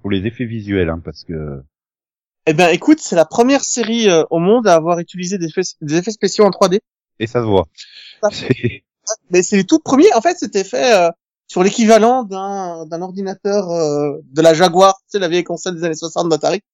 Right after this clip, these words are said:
Speaker 2: euh, des années quatre-vingts d'Atari, pardon.
Speaker 1: Non, la
Speaker 2: Et,
Speaker 1: Jaguar,
Speaker 2: euh,
Speaker 1: c'était les années quatre-vingt-dix. <laughs> C'était à la même
Speaker 2: Oui,
Speaker 1: époque.
Speaker 2: c'est ça. C'est une puissance de calcul presque nulle, hein, euh... mais je trouve que ça fait un rendu magnifique. Je... la station Babylon cinq,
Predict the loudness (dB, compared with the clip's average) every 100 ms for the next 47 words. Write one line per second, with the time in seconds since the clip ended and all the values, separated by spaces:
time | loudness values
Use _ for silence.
0 | _ 0 4 4 2 0 0 2 0 -6
1 | -8 -12 _ _ _ _ _ _ _ _
2 | _ 0 4 4 4 0 -2 -2 0 0
3 | -2 -4 -6 -6 -6 -10 -14 -8 -8 _
4 | _ _ _ _ _ _ 0 2 2 0
5 | 2 4 4 2 0 -2 _ _ _ -20
6 | _ _ _ _ _ _ -4 -4 -2 -2
7 | 2 0 0 -2 -2 -2 -8 -14 _ -20
8 | -10 -2 0 2 2 0 -2 -4 -4 -6
9 | -8 _ 2 4 6 2 -6 _ _ _
10 | _ _ -4 -4 2 0 2 -2 -2 2
11 | 4 2 2 -4 0 2 2 0 -2 -6
12 | -12 _ _ -8 -6 -6 0 -2 2 0
13 | 2 4 4 2 -2 -2 -6